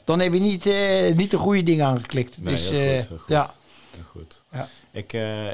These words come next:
Speaker 2: ik zet alle linkjes, eh, mooi in de podcastbeschrijving.
Speaker 1: Ja, goed. Ja.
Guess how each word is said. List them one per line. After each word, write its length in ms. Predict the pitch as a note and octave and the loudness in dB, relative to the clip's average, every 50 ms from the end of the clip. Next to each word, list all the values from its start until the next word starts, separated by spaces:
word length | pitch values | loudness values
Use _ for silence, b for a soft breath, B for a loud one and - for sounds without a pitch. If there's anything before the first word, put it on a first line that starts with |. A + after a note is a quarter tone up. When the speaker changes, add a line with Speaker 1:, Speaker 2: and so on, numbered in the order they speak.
| - - | -10 -10
Speaker 2:
ik 120 | B2+ A2 - | -12 -10 -8
zet 140 | B2+ B2 | -8 -6
alle 240 | - A#2 B2 B2+ A#2+ A#2 | -6 -6 -4 -4 -4 -4
linkjes, 520 | A#2+ A#2+ A2+ A2 - A2+ G2+ - - - | -4 -6 -6 -8 -10 -10 -8 -8 -8 -8
eh, 80 | A2 G#2 G#2 G2+ G2 G2 F#2+ F#2+ F#2 F2+ E2+ F2 - _ _ _ _ _ | -8 -10 -10 -10 -10 -10 -10 -12 -12 -14 -14 -18 -20 _ _ _ _ _
mooi 240 | - G#2 A#2 B2+ A#2+ | -10 -6 -4 -2 -2
in 40 | A2 G2+ | -4 -4
de 0 | - C3 | -8 -14
podcastbeschrijving. 840 | C3+ - - C3 C3 D3+ - - - - A#2+ A#2 A#2 A2+ B2+ E3 D#3+ - | -16 -14 -10 -6 -4 -4 -4 -4 -6 -6 -6 -6 -6 -8 -8 -12 -12 -10
Speaker 1:
Ja, 100 | - D#3+ | -10 -8
goed. 100 | F#3+ | -8
Ja. 20 | A3+ | -10